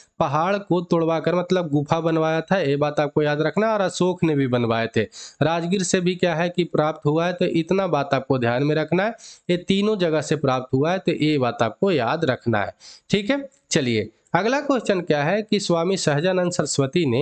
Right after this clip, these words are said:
एक पत्रिका का प्रकाशन किए थे, जिसका नाम क्या था? ये जो है दो हज़ार अठारह में तिरसठवीं बीपीएससी में पूछा था क्वेश्चन। जन क्रांति नाम था, हुंकार नाम था, कृषक समाचार था, या विद्रोही था? उपयुक्त में से सभी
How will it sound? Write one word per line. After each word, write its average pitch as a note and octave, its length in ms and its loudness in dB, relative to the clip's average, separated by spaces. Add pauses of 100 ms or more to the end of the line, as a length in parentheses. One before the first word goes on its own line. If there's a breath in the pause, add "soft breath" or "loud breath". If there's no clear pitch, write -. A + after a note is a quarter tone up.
(120)
एक G3 200 -2 (100)
पत्रिका D#3 420 2
का F#3+ 120 0
प्रकाशन D3 600 0
किए A#2+ 300 0
थे, F3+ 180 -2
जिसका D#3 340 0
नाम B2+ 240 0
क्या C3 160 0
था? G3+ 220 0
ये F#3+ 200 0
जो D#3 140 0
है C#3+ 160 0
दो E3 120 2
हज़ार E3+ 200 0
अठारह E3 400 0
में E3+ 120 0
तिरसठवीं D#3+ 580 0
बीपीएससी C#3 480 0
में F#3+ 140 2
पूछा C3 360 0
था A#2 120 0
क्वेश्चन। A2 420 0 (480 loud breath)
जन D#3+ 200 2
क्रांति B2+ 520 0
नाम F3+ 260 0
था, G#3 140 0 (240)
हुंकार C3 460 0
नाम F3 240 0
था, G3+ 160 0
कृषक C#3+ 480 -2
समाचार F3 440 0
था, G#3+ 120 0
या E3+ 140 2
विद्रोही C3+ 540 0
था? G#3+ 200 0 (400 loud breath)
उपयुक्त G#3 440 0
में A3 120 2
से A3 160 -2
सभी G#3 480 0